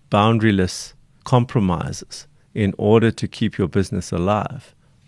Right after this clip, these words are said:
you need to work very hard in order to create those boundaries over time. The third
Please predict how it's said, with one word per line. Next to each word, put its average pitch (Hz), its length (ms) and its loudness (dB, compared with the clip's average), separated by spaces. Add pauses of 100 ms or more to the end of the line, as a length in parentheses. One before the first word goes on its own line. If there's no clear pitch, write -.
(220)
you 101 200 2
need 123 220 4
to 120 120 2
work 101 240 2
very 110 320 4
hard 98 560 -2
in 92 160 -2
order 104 300 0
to - 140 -12
create 90 340 -4
those 87 180 -6
boundaries 87 520 -6
over 82 240 -8
time. 78 360 -8 (1300)
The 117 140 4
third 160 460 2